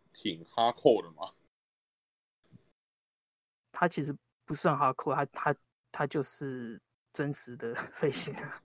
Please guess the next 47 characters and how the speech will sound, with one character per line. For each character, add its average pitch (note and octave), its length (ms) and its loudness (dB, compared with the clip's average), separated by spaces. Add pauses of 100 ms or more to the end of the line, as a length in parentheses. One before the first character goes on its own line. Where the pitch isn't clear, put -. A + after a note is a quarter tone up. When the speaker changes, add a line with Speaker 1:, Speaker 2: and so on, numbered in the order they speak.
(160)
Speaker 1:
就 D3 140 2
是 D#3 140 0
一 D3+ 40 0
个 C3+ 100 6
simulator B2 580 6
这 A#2+ 80 2
样。 A2+ 180 2
Speaker 2:
就 - 180 -2
是 D#3+ 160 2
真 D3 240 2
的 D3 100 4
模 B2+ 200 -2
拟 C3 120 -2
器 B2 300 -6
这 B2+ 60 -6
样 A2+ 160 -6
子， - 180 -18
对， A#2+ 260 -8 (100)
完 D3 140 0
全 D#3 200 4
就 D#3+ 120 6
是 D#3 140 2
一 C#3+ 40 2
个 C3+ 100 2
真 C#3+ 160 -2
的 C#3 100 -2
模 B2+ 160 -4
拟 B2+ 120 -8
器。 D3 200 0
Speaker 1:
<laughs> - 220 -12
Speaker 2:
但 G#3+ 160 12
是 A3+ 220 4 (840)
你 E3+ 240 4 (720)
不 D3 80 4
想 C#3 340 2 (120)
把 D3 100 6
它 E3 120 6
当 E3+ 160 8
模 D3 180 4
拟 D3+ 80 0
器， E3 180 -4
你， D3+ 180 0
你 D3+ 220 -2
就 F3+ 120 6
把 B2 260 4
那 D3 100 0
个 C#3 320 2